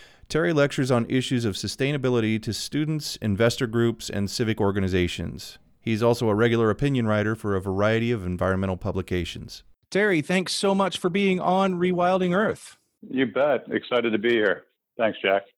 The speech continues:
Speaker 1: I, uh, we were just talking, uh, before this about how consumed you must be with your current project. Can you tell everybody what you're working on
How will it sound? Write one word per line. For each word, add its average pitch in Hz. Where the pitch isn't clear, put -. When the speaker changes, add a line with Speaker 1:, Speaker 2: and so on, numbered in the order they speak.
Speaker 1:
I, 170
uh, 156
we 160
were 165
just 190
talking, 170
uh, 147
before 190
this 135
about 131
how 165
consumed 180
you 156
must 151
be 147
with 123
your 131
current 147
project. 127
Can 131
you 160
tell 165
everybody 147
what 143
you're 147
working 147
on 131